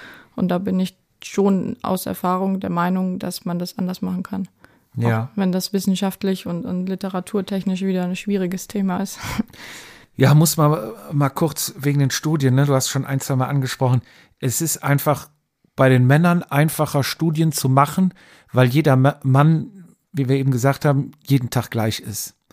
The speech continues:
Speaker 2: So, das heißt, du holst dir fünfhundert Männer oder werden da natürlich auch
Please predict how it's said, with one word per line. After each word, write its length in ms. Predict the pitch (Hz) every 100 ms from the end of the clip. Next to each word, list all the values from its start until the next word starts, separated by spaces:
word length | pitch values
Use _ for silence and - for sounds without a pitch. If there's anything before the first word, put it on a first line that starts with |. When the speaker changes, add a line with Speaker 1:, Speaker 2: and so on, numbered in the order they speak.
| _ _
Speaker 2:
So, 180 | - 123
das 200 | 117 -
heißt, 240 | 139 139
du 80 | 131
holst 280 | 127 147 -
dir 380 | 147 143 139 131 _ _ _ _ _ _ _ -
fünfhundert 460 | - 143 135 135 120
Männer 420 | 143 180 190 190 _ _ _ _
oder 380 | - 131 131 127 - - -
werden 220 | - 131 139
da 80 |
natürlich 500 | 131 - 143 123 -
auch 280 | - 127 -